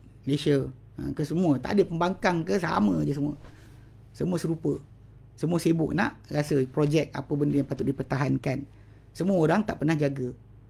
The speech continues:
Yang, yang tidak ada langsung kan perasaan apa berlaku. Bukan dia sibuk pun nak jaga.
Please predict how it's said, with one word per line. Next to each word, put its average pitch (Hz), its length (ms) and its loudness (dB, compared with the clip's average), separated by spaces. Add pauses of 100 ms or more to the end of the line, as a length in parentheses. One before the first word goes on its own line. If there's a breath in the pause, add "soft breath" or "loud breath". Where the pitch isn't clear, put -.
(200)
Yang, - 480 0 (400)
yang 233 160 8
tidak 240 320 4
ada 269 160 2
langsung 311 480 4
kan 170 240 -4
perasaan - 560 -2 (320 soft breath)
apa - 160 -6
berlaku. 160 480 0
Bukan - 240 2
dia 170 80 8
sibuk 156 320 2
pun 269 160 4
nak 247 160 2
jaga. 254 400 2